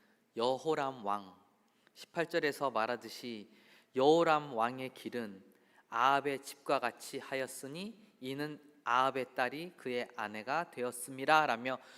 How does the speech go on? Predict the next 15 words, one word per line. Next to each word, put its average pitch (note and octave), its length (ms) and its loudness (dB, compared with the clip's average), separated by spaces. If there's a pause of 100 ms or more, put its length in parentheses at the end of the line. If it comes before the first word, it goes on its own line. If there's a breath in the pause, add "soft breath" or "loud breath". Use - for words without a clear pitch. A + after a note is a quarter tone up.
(140 loud breath)
분명한 G#3 540 4
이유를 D#3 640 -2
밝히고 A#2+ 480 -12
있습니다. G#2 600 -14 (800 loud breath)
우상 F3 320 4
숭배하는 F3 640 0
집에 C#3+ 760 -2 (1160)
자라고 A#2 840 -6 (280)
태어나고 D#3 840 -4 (960)
그러한 C#3 340 -6
교육을 F3 460 2
받은 A#2 320 -8
사람을 B2 760 -8 (400 loud breath)
아내로 C#3+ 440 0
맞이하여서 A2 1200 -6